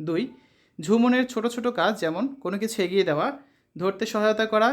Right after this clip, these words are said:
খেতে সহায়তা করা কিংবা তার ইশারা ইঙ্গিত অন্যকে বুঝিয়ে দেওয়া ইত্যাদি কাজগুলোতে সহায়তা করতে পারি। তিন, আমরা খেলার সময় ঝুমনকেও আমাদের সাথে নিতে পারি। চার, যে কোনো সামাজিক বা সাংস্কৃতিক অনুষ্ঠানে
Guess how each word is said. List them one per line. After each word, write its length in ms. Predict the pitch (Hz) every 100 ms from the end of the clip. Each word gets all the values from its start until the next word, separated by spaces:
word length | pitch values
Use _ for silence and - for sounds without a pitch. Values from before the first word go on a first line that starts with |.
| 277
খেতে 220 | - 196
সহায়তা 440 | 208 202 202 202 208
করা 200 | 202 208 202
কিংবা 260 | 175 196 302 - _ _ _ -
তার 120 | 180
ইশারা 320 | 196 - 240
ইঙ্গিত 240 | 247 240 214
অন্যকে 320 | 185 196 202
বুঝিয়ে 380 | 180 180 175 196
দেওয়া 200 | 180 180 302 -
ইত্যাদি 300 | 180 190 185
কাজগুলোতে 580 | 190 165 165 180 170 190 302 - -
সহায়তা 320 | 196 202 202
করতে 240 | 185 147 147
পারি। 240 | 147 240 - _ _ _ _ _ _ _ _
তিন, 160 | 226 262 - - _ -
আমরা 160 | 180 220
খেলার 360 | 233 220 233 269
সময় 260 | 277 175 233
ঝুমনকেও 500 | 240 196 196 214 208
আমাদের 300 | 214 165 165 165
সাথে 160 | 165 175
নিতে 200 | 190 165
পারি। 220 | 139 113 - _ _ _ _
চার, 220 | 180 160 247 - _ _ _ _ -
যে 120 | 156
কোনো 180 | 247 262
সামাজিক 440 | 254 226 226 233 233
বা 60 | 202
সাংস্কৃতিক 580 | 208 190 202 - 220 202
অনুষ্ঠানে 460 | 180 185 - 175